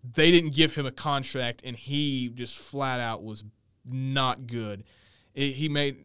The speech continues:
hi-, his holdout made him look terrible in the eyes of a lot of teams.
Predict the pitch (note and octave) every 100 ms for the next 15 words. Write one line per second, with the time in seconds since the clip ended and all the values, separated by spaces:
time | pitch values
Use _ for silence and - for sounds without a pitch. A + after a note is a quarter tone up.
0 | _ C#3 C3+ D3+ - D3 C#3+ B2+ A#2+ B2+
1 | C3+ B2+ A2+ - - D3 C#3+ C#3 C#3 C3+
2 | C3 C3 C3 B2 B2+ B2+ B2 B2 C3 B2+
3 | B2